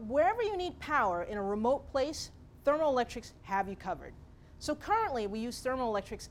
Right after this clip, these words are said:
in space. Voyager uses thermoelectrics, and it's a perfect setup. One side is heated by the sun,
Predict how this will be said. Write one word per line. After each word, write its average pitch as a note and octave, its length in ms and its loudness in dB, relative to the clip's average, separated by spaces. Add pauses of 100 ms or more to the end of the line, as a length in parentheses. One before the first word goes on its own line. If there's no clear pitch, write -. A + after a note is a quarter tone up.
in C4 160 -2
space. - 560 -6 (560)
Voyager A#3 560 2 (100)
uses E3 260 -8
thermoelectrics, D3+ 760 -10 (180)
and C#4+ 80 -2
it's D4+ 140 -2
a - 20 -4
perfect F#4 400 -4
setup. D#4+ 360 -2 (500)
One C4+ 280 2
side D#4 360 2
is - 100 -6
heated D4 320 -4
by B3+ 140 4
the B3+ 80 -2
sun, G#3 420 -2